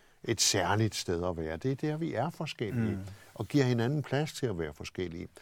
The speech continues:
Speaker 1: Så det meste, man kan håbe på, det er en, en mere fælles
Speaker 2: Mm.
Speaker 1: udenrigspolitik.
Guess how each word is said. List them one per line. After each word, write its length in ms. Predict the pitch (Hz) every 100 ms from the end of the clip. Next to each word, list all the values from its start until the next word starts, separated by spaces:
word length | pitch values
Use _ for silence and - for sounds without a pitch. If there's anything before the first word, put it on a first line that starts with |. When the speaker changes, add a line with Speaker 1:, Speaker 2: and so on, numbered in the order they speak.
| - - -
Speaker 1:
Så 160 | - 110
det 120 | 113
meste, 340 | 135 190 175
man 180 | 160 110
kan 120 | 92
håbe 260 | 85 113 147
på, 240 | - 117 82
det 140 | 117 135
er 80 |
en, 300 | 110 101 92 - _ - -
en 160 | 123 123
mere 280 | 151 185
fælles 420 | 151 107 90 87 -
Speaker 2:
Mm. 60 |
Speaker 1:
udenrigspolitik. 800 | 135 113 101 107 - - - -